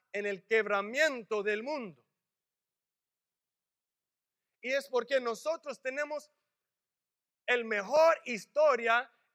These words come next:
en toda la historia,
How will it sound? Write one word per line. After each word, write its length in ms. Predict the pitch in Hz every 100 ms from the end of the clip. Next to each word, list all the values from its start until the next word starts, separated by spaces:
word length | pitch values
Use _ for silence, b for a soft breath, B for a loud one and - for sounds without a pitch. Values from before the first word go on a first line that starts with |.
| _
en 320 | 226 214 175 _ _ _ _ _ _ _ _
toda 320 | 311 330 294
la 140 | 240 202
historia, 520 | 180 - 262 254